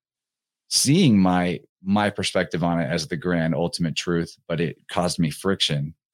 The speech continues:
And it's helpful to be able to take a step back from that and get even more into nuance here and not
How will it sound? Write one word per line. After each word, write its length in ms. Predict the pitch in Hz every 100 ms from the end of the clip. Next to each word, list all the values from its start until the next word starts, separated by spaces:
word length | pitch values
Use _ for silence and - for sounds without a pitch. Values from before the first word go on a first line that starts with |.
| _ _ -
And 160 | 92
it's 80 | 85
helpful 360 | 104 85 - 92
to 120 | 92
be 220 | 87 90
able 200 | 85 85
to 240 | 82 80 - _ _ _ _ _
take 160 | 135 110
a 40 |
step 240 | 107 101 76
back 220 | 90 90
from 180 | 92 87
that 220 | 87 80
and 140 | 85 - - _ _ _ _ _ _ _
get 120 | 107
even 240 | 101 85 87
more 320 | 90 104 95
into 220 | 85 80
nuance 520 | 78 80 76 76 76
here 400 | - 73 71 - -
and 140 | 82 82
not 360 | 82 78 -